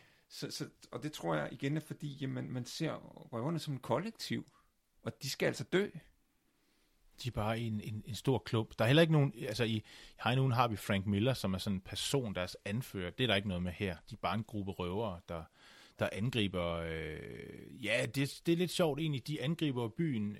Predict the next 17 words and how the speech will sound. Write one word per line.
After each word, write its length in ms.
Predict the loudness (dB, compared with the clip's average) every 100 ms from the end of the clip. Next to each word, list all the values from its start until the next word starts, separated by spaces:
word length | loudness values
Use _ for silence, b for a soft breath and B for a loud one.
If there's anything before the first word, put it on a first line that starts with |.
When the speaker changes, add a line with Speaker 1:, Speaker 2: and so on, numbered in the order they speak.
| -12
Speaker 2:
igen 480 | -14 0 4 4 2
og 80 | 0
igen 260 | 2 2 0
på 120 | -2
samme 320 | -4 -2 0
måde, 360 | 0 0 -2 -4
næsten. 460 | -6 -6 -6 -10 -16 B B B 0
Det 80 |
er 40 | 0
lidt 380 | 4 4 4 2
ligesom, 460 | 2 2 0 -4 -10 _
øh, 180 | -6 -4
tænker 340 | -2 0 2 2
jeg, 220 | 0 -4 _
øh, 580 | -2 2 2 0 -2 -4 -4
en 120 | 0 2
western, 540 | 4 4 4 0 -2